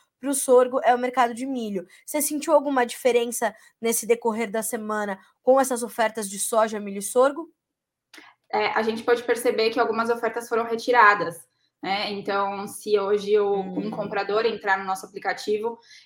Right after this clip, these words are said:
Speaker 2: ele pode ver que o número de ofertas, ele acabou sendo reduzido. E com relação a sorgo, o que que a gente percebeu? A gente colocou o sorgo na plataforma, não tem, não, acho que se tiver duas semanas é muito, né?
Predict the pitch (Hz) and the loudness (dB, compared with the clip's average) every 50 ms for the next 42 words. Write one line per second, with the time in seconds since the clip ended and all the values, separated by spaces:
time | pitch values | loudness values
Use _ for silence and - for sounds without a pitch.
0 | _ - 196 202 202 208 208 208 214 214 214 214 - 214 208 196 202 214 202 202 | _ -4 -2 0 2 2 2 4 4 4 2 2 0 0 0 0 0 -2 0 2
1 | 208 208 208 202 - - 220 214 214 214 214 214 214 220 220 220 208 208 220 220 | 2 2 2 0 -2 -4 -2 0 2 2 2 2 0 -2 -4 -2 -2 0 -2 -2
2 | 214 - - 196 202 208 208 - 233 220 214 214 214 208 214 214 214 214 - 214 | -2 -2 -4 -2 -2 -2 -2 -2 -2 0 0 2 2 4 4 2 2 0 -2 -4
3 | 196 208 214 214 214 - 220 208 226 220 226 214 214 233 226 214 208 202 190 170 | -2 0 -2 -2 -2 -4 -6 -4 -4 -2 -2 0 0 0 0 -2 -4 -4 -6 -8
4 | 165 165 - _ _ _ _ _ - - - _ - - 202 208 208 208 202 196 | -14 -16 -16 _ _ _ _ _ -20 -20 -20 _ -8 -2 0 2 2 2 2 0
5 | 208 - 220 220 220 226 220 226 233 233 - 226 220 208 208 - - 240 233 254 | 0 -2 -2 -2 0 0 2 0 0 0 0 -2 -2 -2 -2 -2 2 4 6 6
6 | 254 226 196 196 196 196 - 233 247 240 240 233 - - 226 220 - 240 226 214 | 6 4 4 2 0 -4 -6 -8 -10 -10 -10 -8 -8 -6 -6 -6 -4 -4 -4 -2
7 | 190 190 185 175 175 180 185 190 - - - 226 220 226 226 - 220 214 214 - | -2 -2 -2 -2 -4 -4 -6 -10 -12 -6 -2 0 0 0 0 -2 -2 -2 -2 -4
8 | - 208 185 202 202 202 190 - 196 185 - 190 - - 190 190 202 214 226 240 | -6 -6 -4 -4 -6 -6 -6 -6 -8 -8 -8 -10 -6 -2 0 0 0 0 -4 -6
9 | 240 - _ _ _ _ _ _ - 196 208 226 226 226 220 208 208 220 226 240 | -6 -8 _ _ _ _ _ _ -12 -10 -8 -8 -6 -4 -4 -2 -2 -4 -4 -4
10 | 226 202 196 180 170 160 170 165 - - 185 185 180 185 190 - - - 196 190 | -4 -6 -6 -6 -6 -6 -6 -8 -8 -10 -8 -6 -6 -6 -6 -6 -8 -10 -12 -12
11 | 196 _ _ _ - - - - 160 - - 202 196 196 214 226 226 - 226 208 | -12 _ _ _ -18 -16 -16 -14 -12 -6 -6 -2 2 4 4 4 2 -2 -4 -4
12 | 196 185 190 208 220 220 247 254 247 208 196 202 196 185 - 185 185 185 202 | -2 -2 -4 -2 -2 -2 -2 -2 -2 -4 -4 -6 -8 -10 -8 -6 -6 -6 -6